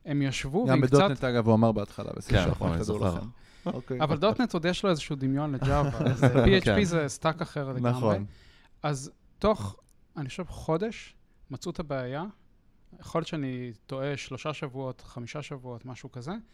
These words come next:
Speaker 1: וירדו לשלוש מאות ארבע מאות מיליסקנד.
Speaker 2: אה, מה הייתה
Speaker 1: אה,
Speaker 2: הבעיה? בוא תספר את זה רגע, שנדע.
Speaker 1: בתכלס,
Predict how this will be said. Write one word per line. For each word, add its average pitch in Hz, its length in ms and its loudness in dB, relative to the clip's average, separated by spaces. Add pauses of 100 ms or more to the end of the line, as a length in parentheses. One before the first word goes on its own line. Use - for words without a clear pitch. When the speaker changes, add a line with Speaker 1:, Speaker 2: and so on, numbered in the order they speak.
(500)
Speaker 1:
וירדו 143 420 -4
לשלוש 156 460 -4
מאות 131 140 -8
ארבע 123 180 -10
מאות 120 180 -12
מיליסקנד. 117 600 -10
Speaker 2:
אה, 165 140 4
מה 156 140 4
הייתה 165 180 4
Speaker 1:
אה, 147 40 4
Speaker 2:
הבעיה? 120 340 4
בוא 120 200 2
תספר 120 400 -10
את 117 60 -10
זה 117 100 -6
רגע, 120 260 -4
שנדע. 110 340 -12
Speaker 1:
בתכלס, 196 840 -2